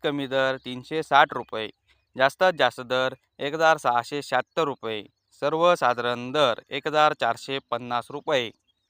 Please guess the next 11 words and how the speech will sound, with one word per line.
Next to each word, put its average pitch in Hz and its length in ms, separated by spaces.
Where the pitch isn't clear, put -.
पुढची 165 340
बाजार 143 340
समिती 135 500
आहे 165 440
येवला 135 320
आंदरसूल. 123 680
आवक 170 500
एक 175 200
हजार 151 340
क्विंटलची. 113 640
कमीत 180 280